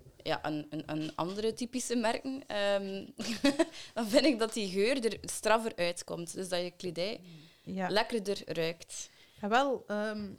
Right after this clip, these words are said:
Speaker 2: maar ik heb dus daar iets over gevonden, wat die geur precies is. Als ik het op de juiste geur heb, hè, die, die echt zo ruikt, ah, het is gewassen, zo de,
Speaker 1: Mhm.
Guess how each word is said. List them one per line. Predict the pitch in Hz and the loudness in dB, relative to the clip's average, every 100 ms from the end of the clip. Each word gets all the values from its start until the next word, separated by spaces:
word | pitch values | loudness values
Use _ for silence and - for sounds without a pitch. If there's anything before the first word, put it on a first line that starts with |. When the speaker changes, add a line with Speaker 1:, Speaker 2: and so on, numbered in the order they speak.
| - | -6
Speaker 2:
maar | 220 | -6
ik | 214 | 0
heb | 226 | 0
dus | 196 190 - - - | 0 -6 -4 -6 -6
daar | - 208 208 | -2 0 0
iets | 196 - | -2 -2
over | 214 196 | 0 0
gevonden, | 180 185 240 302 | -4 -2 0 2
wat | 269 262 | 2 0
die | 196 | -4
geur | 214 262 | 0 0
precies | 262 254 - 202 | -2 -10 -8 -4
is. | 214 233 | -2 2
Als | 247 254 | 2 2
ik | 262 | -2
het | 233 | -2
op | 254 208 | -2 -2
de | |
juiste | 214 233 339 - 240 | 2 2 2 0 -2
geur | 247 247 | 2 4
heb, | 208 196 | 2 0
hè, | 226 320 - - _ _ | -2 -4 -8 -20 _ _
die, | 240 | -2
die | 233 233 | 0 2
echt | 294 - | 0 0
zo | 302 233 | 0 4
ruikt, | 247 302 - - - | 6 6 2 -14 -6
ah, | 113 262 | -4 -2
het | 277 | -4
is | 226 - | -4 -6
gewassen, | 240 247 262 247 | -4 -4 -4 -4
zo | 247 | 0
de, | 233 | 0
Speaker 1:
Mhm. | 220 | -2